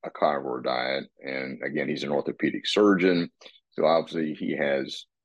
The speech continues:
you know, some credentials based on, on that. Um, and he's been doing it for, you know, multiple years. It didn't say, you know, how long. I don't know if it's five or years or ten years, but, um,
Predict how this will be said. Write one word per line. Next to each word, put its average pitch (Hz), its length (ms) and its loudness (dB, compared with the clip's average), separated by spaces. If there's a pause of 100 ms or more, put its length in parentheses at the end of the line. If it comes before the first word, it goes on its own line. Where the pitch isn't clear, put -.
you 71 80 -10
know, 64 220 -10
some - 180 -4
credentials 73 640 -2 (140)
based 69 280 -2
on, 62 300 -6 (260)
on 60 300 -8
that. 92 560 4 (180)
Um, 69 340 -4 (340)
and 113 100 6
he's 143 100 6
been 135 140 4
doing 92 220 4
it - 180 -2
for, 71 380 -6 (180)
you 76 80 -12
know, 71 100 -8
multiple 76 380 -2
years. 73 400 0
It 76 60 -8
didn't 80 260 -2
say, 67 480 -2
you 69 140 -10
know, 55 160 -12 (100)
how 85 180 2
long. 67 160 -2
I 69 40 -2
don't 71 80 -2
know 69 80 -6
if - 80 -12
it's - 240 -16
five 67 340 0
or 62 60 -8
years 67 320 -6
or - 100 -14
ten 71 240 -6
years, 62 300 -4 (100)
but, - 120 0 (600)
um, 69 380 0